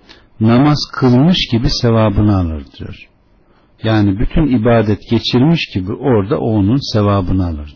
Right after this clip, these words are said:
diyor. Aleykümselam ve rahmetullah. Anlatabildim mi?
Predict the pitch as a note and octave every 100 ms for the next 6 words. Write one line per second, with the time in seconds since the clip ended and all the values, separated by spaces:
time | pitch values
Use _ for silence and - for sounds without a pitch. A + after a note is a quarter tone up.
0 | - - - _ _ _ _ _ _ _
1 | - A2 - - G#2+ G2 E2+ D#2+ D#2 D2+
2 | - - F2+ - _ _ _ _ - _
3 | _ _ _ - - G#2+ G#2 A#2 B2+ D3+
4 | D#3 F2